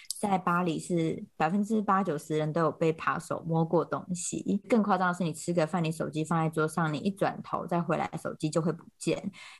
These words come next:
就是随时会在一个很戒备的状态。可是这些是我们在台湾的时候会非常放松的，你的包包打开你也不用担心，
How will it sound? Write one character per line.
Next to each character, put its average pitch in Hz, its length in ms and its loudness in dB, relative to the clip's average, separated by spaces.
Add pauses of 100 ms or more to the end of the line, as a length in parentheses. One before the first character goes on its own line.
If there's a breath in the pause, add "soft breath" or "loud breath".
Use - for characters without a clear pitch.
就 226 120 2
是 247 100 2
随 175 180 2
时 170 160 0
会 175 160 0
在 170 220 0
一 165 40 0
个 165 140 0
很 - 320 -4 (320)
戒 202 220 4
备 175 220 4
的 - 100 -6
状 - 380 -4
态。 - 280 -6 (360 soft breath)
可 180 80 -2
是 208 120 -2
这 220 140 6
些 214 140 4
是 214 200 -2
我 - 60 -2
们 165 100 2
在 202 80 4
台 165 220 2
湾 170 100 2
的 170 80 0
时 165 140 -6
候 165 340 0
会 220 120 2
非 196 240 2
常 160 240 -2
放 156 260 0
松 151 300 -4
的， 147 80 -2
你 147 200 0
的 175 120 4
包 202 180 2
包 202 180 4
打 196 200 0
开 165 240 -4
你 165 80 0
也 143 80 -2
不 - 80 -6
用 147 180 -4
担 185 240 -6
心， - 240 -10